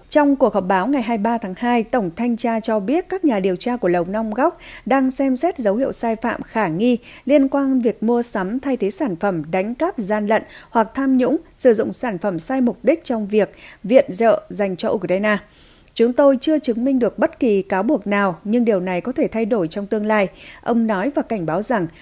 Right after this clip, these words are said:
có thể sẽ có thêm cuộc điều tra về việc lạm dụng hoặc sử dụng sai mục đích trang thiết bị của Mỹ chuyển cho Ukraine. Lầu Năm Góc đang dẫn đầu cuộc điều tra cùng với các cơ quan chính phủ khác nhằm giám sát khoản viện trợ trị giá một trăm mười ba tỷ đô la Mỹ cho Ukraine.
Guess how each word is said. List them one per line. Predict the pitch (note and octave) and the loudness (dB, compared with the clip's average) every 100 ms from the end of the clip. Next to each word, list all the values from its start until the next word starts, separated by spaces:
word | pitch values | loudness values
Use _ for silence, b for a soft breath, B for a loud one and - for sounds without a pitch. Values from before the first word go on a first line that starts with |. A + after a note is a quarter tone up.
| B | B
có | E4+ | -4
thể | F4+ D#4 F3 | 2 2 2
sẽ | - F3+ | -2 -4
có | G3 F#3+ | -2 0
thêm | C4 A#3 | 0 2
cuộc | A#3 G3 | 0 0
điều | G3+ F3+ | -2 -2
tra | - B3 A3+ | -2 -4 -2
về | G3+ | 0
việc | E3+ F#3 F#3+ | 0 0 0
lạm | G#3 F3+ | 0 0
dụng | F3+ A#3 - B B | 2 2 2 B B
hoặc | A#3+ A3+ | -2 0
sử | A#3 | -2
dụng | G3 - - | -2 -4 -4
sai | C#4 C#4 | -2 0
mục | B3 - | 0 2
đích | C4 E4 | 0 0
trang | B3+ G3+ | -4 -4
thiết | C#4 C#4 | -4 -2
bị | G3 | -2
của | - E3 | 0 -2
Mỹ | E3+ - D#4 | 0 -2 -2
chuyển | C#4+ E3+ | -2 -2
cho | E3 G3 | -2 -2
Ukraine. | G#3+ F3 F#3+ G#3+ G#3 b b b b b | -2 0 0 0 -4 b b b b b
Lầu | G3+ G#3 | 4 4
Năm | G3+ A3+ | 2 -2
Góc | A3+ E4 - | -2 -2 -4
đang | G3+ A#3 A3 | -4 -4 -2
dẫn | G3+ G#3 D4 | -2 0 2
đầu | B3 F#3+ | 2 2
cuộc | F3+ | 0
điều | F3+ F3+ | 0 -2
tra | - A#3 A3 | -2 -2 -2
cùng | A3 A3 | -2 -2
với | F3+ | -2
các | F3+ D#4+ | -2 -2
cơ | C4 | -2
quan | A3+ A3+ G3 | -2 -2 -4
chính | F#3 | -6
phủ | G#3 B3 | -2 -2
khác | E3 A#3+ D#4+ B B B | 0 -2 -2 B B B
nhằm | A#3 A3+ | -2 -2
giám | F#3 G3+ G#3+ | -2 -2 -2
sát | - F4+ - | -4 -6 -4
khoản | A3+ | -4
viện | E3+ E3 | -4 -4
trợ | G3+ G#3 | -2 -2
trị | - G#3+ F3 | -2 -6 -6
giá | F3+ F#3+ | -4 -4
một | C4 - | -4 -4
trăm | A#3+ A3 | -4 -4
mười | F3 | -2
ba | F#3 A3+ | -2 -4
tỷ | - A3 | -4 -4
đô | E3 | -2
la | G#3 G#3 | -4 -4
Mỹ | G3+ C4 | -4 -4
cho | - | -4
Ukraine. | G#3 F#3 E3+ F#3+ G#3+ | -4 -4 -4 -2 -2